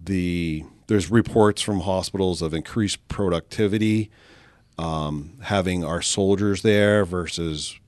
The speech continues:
when they didn't have soldiers there, soldiers and airmen, I'm sorry.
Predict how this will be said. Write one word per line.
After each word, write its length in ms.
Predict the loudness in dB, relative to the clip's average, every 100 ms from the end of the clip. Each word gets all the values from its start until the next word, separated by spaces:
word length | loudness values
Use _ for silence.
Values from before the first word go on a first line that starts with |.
| _
when 460 | -12 -8 -8 -8 -10 -6
they 120 | -4
didn't 240 | -4 -6
have 200 | -6 -8
soldiers 440 | -6 -4 -4 -6 -8
there, 320 | -8 -8 -8
soldiers 400 | -6 -6 -4 -6
and 80 | -6
airmen, 320 | -8 -8 -10
I'm 80 | -10
sorry. 300 | -8 -6 -8